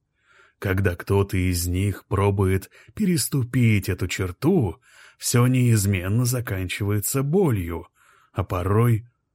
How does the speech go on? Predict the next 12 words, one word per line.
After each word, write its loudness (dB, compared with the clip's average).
и -4
куда 0
худшими -2
бедами. -2
Госпожа, -2
госпожа». -2
Лидия, 4
вздрогнув, 0
открыла 2
глаза 2
и 4
поняла — 0